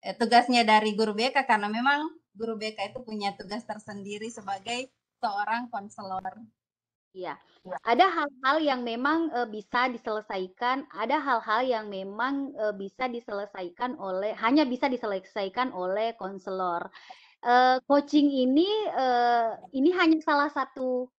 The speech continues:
Speaker 2: cara, Bu Asma, untuk, eh, meningkatkan kompetensi murid. Hanya salah satu cara, dengan harapan, eh, tidak membuat ataupun ti-, eh, dengan harapan, eh, coaching ini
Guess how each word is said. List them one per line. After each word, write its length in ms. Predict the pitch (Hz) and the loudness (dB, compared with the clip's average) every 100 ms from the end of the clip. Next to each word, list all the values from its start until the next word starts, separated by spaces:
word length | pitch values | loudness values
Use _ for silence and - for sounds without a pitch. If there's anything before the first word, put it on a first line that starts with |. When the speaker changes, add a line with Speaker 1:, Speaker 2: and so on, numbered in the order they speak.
| _ - | _ -2
Speaker 2:
cara, 720 | 311 262 233 226 247 214 202 | 2 2 2 2 2 2 -2
Bu 160 | 196 202 | -6 -4
Asma, 480 | 202 240 240 214 | -6 -2 -2 -2
untuk, 320 | 196 202 214 - | -4 -8 -12 -12
eh, 480 | - 202 190 202 208 208 - - | -10 -6 -4 -4 -6 -10 -18 -12
meningkatkan 560 | 220 226 220 208 - 233 | -6 -4 -2 0 0 -2
kompetensi 560 | 233 220 208 202 196 208 | -4 -6 -4 0 2 2
murid. 480 | 190 180 214 214 - - _ - | -2 -8 -6 -6 -8 -20 _ -12
Hanya 120 | 233 | -6
salah 160 | 220 214 | -4 -4
satu 240 | 220 208 | -4 -8
cara, 520 | 202 190 156 202 220 - - - 220 | -8 -6 -4 -4 -4 -6 -20 -20 -2
dengan 280 | 240 294 | 4 4
harapan, 720 | 302 277 233 - 311 349 370 320 | 4 2 0 2 2 2 0 -4
eh, 400 | 254 247 247 247 | -2 0 0 -4
tidak 480 | - 226 247 339 359 - _ | -8 0 4 4 2 -4 _
membuat 640 | 247 240 - 214 240 294 | -6 -6 -8 0 2 2
ataupun 560 | 262 262 254 311 359 349 | 0 -2 -2 -2 -2 -4
ti-, 240 | 247 233 - | -6 -8 -6
eh, 240 | 240 240 | -2 -2
dengan 240 | 233 302 339 | 0 0 2
harapan, 560 | 277 240 - 359 370 359 | 2 0 2 0 2 -2
eh, 320 | 262 262 254 254 | -2 0 0 -2
coaching 320 | 190 226 277 | -4 -2 -2
ini 480 | 240 233 285 440 240 | -2 -2 -2 -2 -6